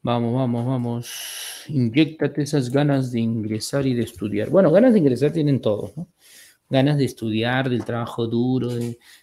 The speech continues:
de, de, de recibir la, la frustración, eso pocos, pe, pocos, ¿sí o no? La verdad, pe, la verdad, la verdad. Ya, a ver, vamos con la siguiente, número seis, a ver.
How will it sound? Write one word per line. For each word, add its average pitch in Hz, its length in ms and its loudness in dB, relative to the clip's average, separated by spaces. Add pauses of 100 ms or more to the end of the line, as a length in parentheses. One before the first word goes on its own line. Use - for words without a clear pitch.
(180)
de, 117 320 0
de, 113 260 0
de 117 100 2
recibir 117 500 2
la, 120 280 0
la 127 220 4
frustración, 123 920 -4
eso 123 240 -2
pocos, - 560 -10
pe, - 140 -20
pocos, - 520 -18
¿sí - 140 -8
o - 80 -8
no? - 100 -18 (540)
La - 140 -2
verdad, - 400 -2
pe, - 100 -4
la 160 140 -4
verdad, 151 420 -6
la 151 140 -10
verdad. 131 420 -10 (680)
Ya, 131 160 4
a 139 240 0
ver, 156 260 6
vamos 156 300 0
con 156 120 0
la 135 120 2
siguiente, 143 720 2
número 151 460 2
seis, 135 520 -2
a 123 80 -2
ver. 123 320 -4